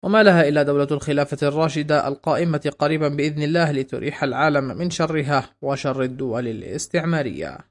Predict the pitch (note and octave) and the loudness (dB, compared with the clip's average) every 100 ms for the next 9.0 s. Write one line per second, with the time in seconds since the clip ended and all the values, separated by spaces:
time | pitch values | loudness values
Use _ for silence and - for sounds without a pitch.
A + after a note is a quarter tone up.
0 | _ _ _ _ _ _ _ A#2+ B2 C3 | _ _ _ _ _ _ _ -8 -2 0
1 | C#3 D3 D3 E3 C#3 C3+ B2+ G#2 - D3+ | 0 0 4 6 6 2 -4 -6 -6 -4
2 | D3 D#3 D#3 D#3+ F3 D#3+ B2+ A#2+ D3 D#3+ | -2 0 0 2 2 0 -4 -6 -6 -2
3 | D#3 E3 C#3+ F#2+ B2+ D#3 D3 C#3 D3+ F3 | 0 0 -2 -4 -4 -6 -6 -4 -2 2
4 | E3+ C#3+ - E3+ - C#3+ C3+ C#3 C#3+ F3 | 2 0 -4 -8 -4 -2 -2 -4 -4 -2
5 | D#3+ B2+ A#2+ B2 _ _ _ _ E3+ F3 | -2 -4 -8 -8 _ _ _ _ -2 0
6 | D#3+ C#3+ C#3+ D3 C3+ C#3 - D3 C3 C#3+ | 2 2 0 -4 -4 -6 -6 -6 -4 -6
7 | C#3 D3 C#3+ C#3+ D3+ C#3+ C#3+ C3+ A2+ C#3 | -4 -4 -4 -4 -4 -2 -2 -4 -6 -4
8 | D3+ C#3+ D3 D3+ D3 D3 C3+ C3 E2+ | -4 -4 -4 -4 -2 -2 -2 -6 -8